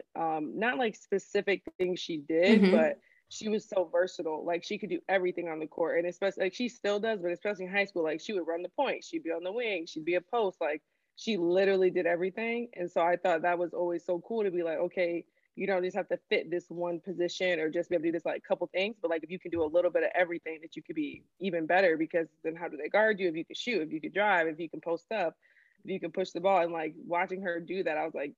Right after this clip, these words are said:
Speaker 1: "That's what I wanna do." <laughs> So that's what I tried to do.
Speaker 2: That's, that, that's it. Well, I mean, y-, you did something. So
Speaker 1: <laughs>
Speaker 2: yeah. How did it feel, like,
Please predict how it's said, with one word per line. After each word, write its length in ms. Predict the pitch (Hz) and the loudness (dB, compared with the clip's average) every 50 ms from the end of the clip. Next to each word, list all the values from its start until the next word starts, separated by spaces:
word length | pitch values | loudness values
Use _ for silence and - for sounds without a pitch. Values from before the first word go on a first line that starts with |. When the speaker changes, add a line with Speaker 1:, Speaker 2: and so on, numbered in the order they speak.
| _ _ - | _ _ -4
Speaker 1:
"That's 240 | 170 160 160 160 - | -2 -2 -2 -2 -2
what 80 | 170 | -4
I 80 | 160 143 | -4 -4
wanna 240 | 139 143 107 107 92 | -4 -6 -6 -8 -6
do." 300 | 85 90 76 - - 160 _ _ _ - | -6 -6 -6 -6 -8 -10 _ _ _ -8
<laughs> 280 | 240 - - - 226 | -8 -8 -6 -6 -2
So 100 | - 214 | 0 2
that's 180 | 202 208 208 - | 4 4 2 2
what 100 | 226 214 | 2 0
I 80 | 208 202 | 0 0
tried 320 | - - 202 185 160 147 | 0 0 0 0 0 0
to 80 | 156 151 | -4 -10
do. 260 | - 139 143 - - _ _ - - - _ _ _ _ _ - - - _ - | -10 -10 -12 -12 -16 _ _ -20 -20 -20 _ _ _ _ _ -20 -20 -20 _ -4
Speaker 2:
That's, 360 | 208 285 311 330 320 - 240 196 180 | 0 2 2 2 0 -4 -6 -2 2
that, 300 | 190 180 170 - - 139 | 6 6 6 6 4 0
that's 300 | 151 151 156 - - - | -2 -4 -4 -4 -6 -10
it. 200 | 127 - - - - | -8 -8 -6 -2 4
Well, 120 | 180 190 | 6 8
I 120 | 202 220 233 | 10 10 10
mean, 260 | 240 233 233 226 220 | 10 10 10 10 8
y-, 60 | 214 202 | 8 6
you 280 | 202 190 190 196 196 | 4 6 8 8 10
did 280 | 185 202 240 254 247 254 | 12 12 12 12 12 10
something. 800 | - - 262 277 339 349 - 220 185 185 185 190 233 254 - - - - - - _ - | 8 10 10 10 10 8 8 8 8 8 10 8 8 8 6 4 -10 -14 -18 -20 _ -8
So 680 | - - 247 220 202 190 180 175 165 165 170 165 165 - - | 0 6 8 10 10 10 10 10 8 6 6 4 2 0 -6
Speaker 1:
<laughs> 120 | - - | -10 2
Speaker 2:
yeah. 420 | - 190 214 214 202 190 180 - - - - _ - - | 6 8 10 10 10 8 6 2 -2 -8 -14 _ -6 0
How 300 | 196 214 247 269 285 269 | 6 10 10 10 10 10
did 140 | 294 277 269 | 8 8 6
it 120 | 262 269 - | 6 6 6
feel, 200 | 226 202 190 185 | 6 6 6 6
like, 280 | 170 170 170 170 - | 4 4 2 0 -4